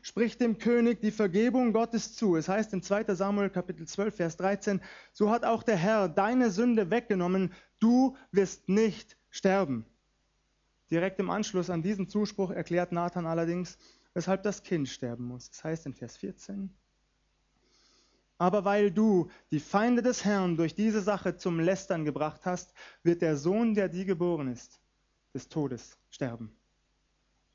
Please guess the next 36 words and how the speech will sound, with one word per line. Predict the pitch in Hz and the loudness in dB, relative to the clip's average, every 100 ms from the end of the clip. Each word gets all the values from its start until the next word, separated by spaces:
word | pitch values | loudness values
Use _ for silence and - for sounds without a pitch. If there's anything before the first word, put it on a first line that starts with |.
| _ _ _ _ 170 | _ _ _ _ -2
Wir | 175 | 0
erhalten | 160 180 175 | 0 -2 -4
hier | 170 | -4
einen | 170 151 | -4 -4
Hinweis, | 165 175 147 147 - | -4 -2 -4 -4 -8
weshalb | 147 165 160 | -8 -6 -4
das | 160 - | -6 -10
Kind | - 160 | -8 -8
sterben | - 165 156 127 | -4 -4 -2 -6
muss. | 135 - - _ - - - | -10 -16 -20 _ -20 -20 -4
Nun | 185 | -4
stelle | 165 190 196 | 0 2 2
ich | 190 196 | 2 0
mir | 185 | -2
vor, | - 196 180 180 - - | 0 0 0 -2 -8 -4
dass | 180 | -2
das | 208 - | -2 -2
für | 196 | -2
die | 185 | 0
meisten | 190 202 - 175 | 0 0 -4 -6
keine | 185 185 185 | -2 -2 -2
zufriedenstellende | 165 175 180 165 139 165 151 151 | -6 -2 -2 -2 -4 -2 -2 -2
Antwort | 156 156 147 | -4 -4 -4
sein | 151 147 135 | -4 -4 -4
mag. | 113 104 _ _ _ _ - _ _ | -6 -12 _ _ _ _ -20 _ _
Und | 165 | 0
ja, | 180 190 | 2 2
zugegeben, | 190 208 185 170 175 170 | 0 -2 0 2 0 0
auch | 165 | -2
bei | 170 160 | -2 0
mir | 170 | 0
bleiben | 151 139 131 | 0 -2 -4
Fragezeichen | 143 139 135 143 131 131 | -4 -4 -4 -8 -8 -10
zurück. | 151 180 214 | -6 -6 -4
Tatsache | 180 190 185 190 185 | -2 -2 -2 -6 -4
ist, | 208 - | -6 -8